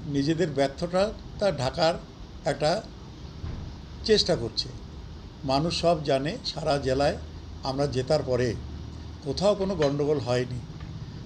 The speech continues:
এখানে যে অভিযোগটা করছে, ওখানে তো প্রচুর সিসিটিভি রয়েছে, সিসিটিভির ফুটেজটা দেখালেই পারবে,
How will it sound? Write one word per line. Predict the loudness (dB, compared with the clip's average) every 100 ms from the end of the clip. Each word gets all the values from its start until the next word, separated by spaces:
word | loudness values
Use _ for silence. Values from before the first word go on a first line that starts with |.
| -12 -6
এখানে | -2 2 4
যে | 6 6
অভিযোগটা | 6 4 2 2 0
করছে, | 0 -2 2 2 0 -4 -14 -14 -12 -4
ওখানে | -2 -2
তো | 0
প্রচুর | -2 0 0
সিসিটিভি | 0 0 -2 -2 0 2
রয়েছে, | 2 0 -6 -12 -14 -16 -16 -16 -18 -14
সিসিটিভির | -4 -2 0 2 0 2 2 2 2 -2 -4
ফুটেজটা | 2 2 4 4
দেখালেই | 4 4 2 0 2
পারবে, | 2 2